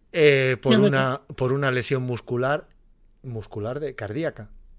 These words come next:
Speaker 1: Que, y el, o sea, a mí me ha llamado la atención la noticia y por eso quería comentarlo aquí con vosotros, porque claro, él lo que dice es, eh, en las, él, él lo que habla es sobre las condiciones a las que les han s-,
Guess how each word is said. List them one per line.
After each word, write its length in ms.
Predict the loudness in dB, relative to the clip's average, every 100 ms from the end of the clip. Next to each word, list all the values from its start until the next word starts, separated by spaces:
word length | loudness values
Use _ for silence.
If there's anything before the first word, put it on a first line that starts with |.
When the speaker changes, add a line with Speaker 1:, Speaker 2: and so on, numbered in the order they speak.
| -20 -20 -20 -20 -16 -16 _ -2
Speaker 1:
Que, 460 | 0 2 -2 -6
y 140 | -6 -4
el, 200 | -4 -8
o 60 | -6
sea, 120 | -4
a 20 |
mí 160 | -4 -4
me 100 | -2
ha 40 |
llamado 180 | -2 -2
la 40 |
atención 400 | -4 -6 -6 -4
la 60 | -2
noticia 280 | -4 -4 -4
y 40 |
por 120 | -4 -6
eso 140 | -6 -6 0
quería 140 | 2
comentarlo 320 | 2 2 0
aquí 100 | 0
con 120 | 0 -2
vosotros, 440 | -2 -2 -2 -6 -18 -20 -20 -20 -10
porque 220 | -2 0 2
claro, 180 | 0
él 120 | 0 0
lo 120 | 0
que 100 | -2
dice 320 | -2 0 0
es, 220 | 0 -4 -8
eh, 720 | 0 2 2 -2 -6 -10 -18 _ -14
en 140 | -10
las, 160 | -10 -12 -14
él, 140 | -12
él 220 | -10 -6 -4
lo 80 |
que 100 | -2
habla 200 | 0 0
es 80 | -2
sobre 300 | -4 -6 -6
las 160 | -6 -6
condiciones 720 | -6 -6 -6 -4 -4 -6 -12 _
a 100 | -10
las 160 | -8 -8
que 140 | -8
les 200 | -10 -8 -8
han 120 | -8
s-, 300 | -8 -12